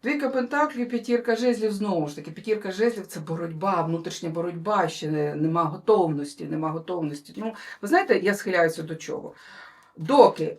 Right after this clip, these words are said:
не закінчаться оці п'ятдесят днів, а вже не п'ятдесят, уже десь, ну, можливо, вже десь тридцять вісім днів уже лишилося, так? Це ж коли ще Трамп заявив про ці п'ятдесят днів, так?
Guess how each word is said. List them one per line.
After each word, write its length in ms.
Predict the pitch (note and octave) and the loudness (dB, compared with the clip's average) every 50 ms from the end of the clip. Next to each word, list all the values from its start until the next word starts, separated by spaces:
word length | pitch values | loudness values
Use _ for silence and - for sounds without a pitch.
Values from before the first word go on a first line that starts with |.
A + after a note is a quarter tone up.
| - | -4
не 200 | - G3 A3+ A#3+ | 0 4 4 6
закінчаться 680 | A#3 A#3+ B3 B3 - G#3 F#3 E3+ D#3+ F3+ D3+ D3 - C3 | 6 6 2 2 0 -4 -4 -4 -6 -8 -8 -6 -6 -8
оці 440 | - - F#3+ F#3+ - - B3+ - B2+ | -4 -4 -6 -6 -2 -2 0 0 0
п'ятдесят 640 | - G#3 - E3+ E3+ F3+ F3 - F3+ E3+ E3+ E3 E3+ | 2 2 0 2 0 -2 -4 0 0 0 0 0 -2
днів, 220 | F#3+ B3 D4+ D4+ - - | -2 -2 -2 -2 -2 -4
а 100 | E3 D#3+ | -4 -2
вже 220 | D#3 D3+ D#3+ D3+ | 0 0 2 2
не 80 | D3+ C#3+ | 0 0
п'ятдесят, 540 | C#3+ D#3 D3 D3 D3+ C#3+ - G#3 C4 - | -2 -2 -2 -2 -4 -4 -2 -2 -2 -2
уже 180 | F3 D3 D#3 C#3+ | -4 -6 -6 -6
десь, 300 | C#3 D3 C#3+ C#3+ - - C3+ | -6 -6 -8 -8 -10 -12 -10
ну, 160 | C#3+ C#3+ C#3 | -8 -6 -6
можливо, 340 | C3+ C#3+ C#3+ D3+ D3+ C#3+ C3+ | -6 -6 -4 -4 -4 -4 -4
вже 120 | C3+ C#3+ | -6 -8
десь 160 | B2 C#3+ C#3 | -10 -10 -12
тридцять 380 | - - C#3+ C#3+ - C3 A#2+ - | -10 -10 -12 -10 -12 -14 -12 -10
вісім 340 | C#3 G3+ B3 - - E3+ D3+ | -10 -10 -10 -8 -8 -8 -8
днів 260 | D3 D3+ D3+ C#3+ C#3+ | -8 -8 -8 -10 -10
уже 160 | C3+ C3 C3 | -10 -10 -12
лишилося, 600 | C3+ C3+ C3+ C3+ - D3 C#3+ - D3+ - - - | -12 -12 -12 -12 -14 -14 -14 -16 -16 -18 -18 -16
так? 240 | - - E3+ G#3+ - - - - - _ | -10 -8 -8 -8 -8 -12 -20 -20 -20 _
Це 100 | - D3+ | -10 -10
ж 100 | D#3 - | -8 -4
коли 200 | - F3 F#3 F#3 | -2 0 0 0
ще 160 | E3 - E3 | -2 -4 -6
Трамп 280 | D3+ - D#3 D3 C#3+ C#3 | -4 -2 -2 -2 -2 -2
заявив 360 | - D3 C#3+ C#3+ C#3+ C#3+ C#3 | 0 0 0 0 0 -2 -6
про 120 | - D3 - | -8 -10 -10
ці 140 | - D3+ | -10 -10
п'ятдесят 520 | - F3 - D3 C#3+ C#3 - - C#3 C#3+ D3 | -10 -10 -10 -10 -10 -10 -10 -10 -12 -10 -10
днів, 240 | C#3 C3+ B2+ - - | -10 -10 -10 -12 -8
так? 280 | - F3 A3+ A3 - | -4 -4 -4 -4 -6